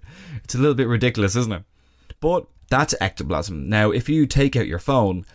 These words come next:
and if you Google ectoplasm, a load of photos will show up that will give you kind of a visual of what it actually looked like from the investigation photos that we've been taken all throughout history.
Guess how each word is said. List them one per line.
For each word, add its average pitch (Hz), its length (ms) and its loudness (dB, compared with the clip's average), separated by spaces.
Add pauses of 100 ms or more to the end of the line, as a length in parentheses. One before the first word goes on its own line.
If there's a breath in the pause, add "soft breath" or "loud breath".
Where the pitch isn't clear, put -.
(260 soft breath)
and 92 140 -2
if 95 100 -6
you 92 100 -2
Google 95 320 2
ectoplasm, 90 500 -2
a 92 60 -2
load 113 320 2
of 104 80 -2
photos 101 480 2
will 92 80 -2
show 90 280 0
up - 120 -4
that 82 160 -4
will 92 80 -2
give 85 200 -2
you 87 400 -4
kind 92 140 -8
of 87 60 -4
a 85 60 -4
visual 107 480 0 (300)
of 92 300 -2
what 107 140 2
it 98 80 4
actually 101 260 0
looked 95 240 -2
like 76 180 -8
from 95 340 0
the 92 100 -2
investigation 92 440 -4
photos 85 380 0
that 87 140 -4
we've 82 80 -8
been 85 120 -10
taken 87 380 -6 (380 loud breath)
all 95 180 0
throughout 87 300 -4
history. 95 360 -8